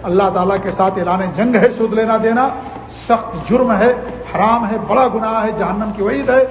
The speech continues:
لہذا ایسے سارے کاروبار سے، ایسی ساری چیزوں سے انسان کو دور رہنے کی ضرورت ہے۔ اللہ تعالیٰ ہم سب کو ان تمام چیزوں سے محفوظ رکھے، آمین۔ بارک اللہ علیہ وسلم فی القرآن العظیم، ونفعنی وإياكم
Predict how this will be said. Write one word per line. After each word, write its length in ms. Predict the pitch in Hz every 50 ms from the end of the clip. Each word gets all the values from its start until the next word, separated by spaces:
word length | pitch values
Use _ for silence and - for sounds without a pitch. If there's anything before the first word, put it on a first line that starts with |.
| - - - - -
لہذا 320 | 226 196 202 208 208 196 208
ایسے 200 | 208 196 202 202
سارے 300 | 208 - 208 247 285 269 214
کاروبار 400 | 247 214 214 214 208 208 208 208 208
سے، 140 | 208 208 208 208 214 - - - -
ایسی 200 | 202 185 208 202
ساری 240 | 185 190 196 202 196 196
چیزوں 240 | 196 190 185 202 202 196
سے 60 | 202
انسان 300 | 185 180 - 185 190 185 190
کو 80 | 196
دور 160 | 160 175 185
رہنے 200 | 185 175 175 185
کی 100 | 175 -
ضرورت 320 | 160 175 190 214 233 226 233
ہے۔ 60 | 262 - - - - - - -
اللہ 160 | 208 202 208
تعالیٰ 320 | 196 196 196 190 190 175
ہم 60 | 170 170 170
سب 160 | 196 185 185
کو 240 | 196 190 196 196 - - - - -
ان 120 | 214 190 185
تمام 260 | 202 190 190 190 190 185
چیزوں 200 | 185 180 180 185 180
سے 60 | 180 170
محفوظ 320 | 170 175 170 185 185 180
رکھے، 180 | 180 165 - 170
آمین۔ 220 | 165 180 202 202 185 185 - - - - -
بارک 280 | 165 190 190 185 185 -
اللہ 160 | 180 175 185
علیہ 220 | 185 175 180 185 180
وسلم 240 | 180 175 - 190 -
فی 60 | 175
القرآن 260 | 180 - - 185 180 180
العظیم، 260 | 180 180 240 240 226 208 - - - - - -
ونفعنی 580 | 185 190 185 175 175 208 233 226 202 202 185
وإياكم 380 | 190 196 214 220 214 214 214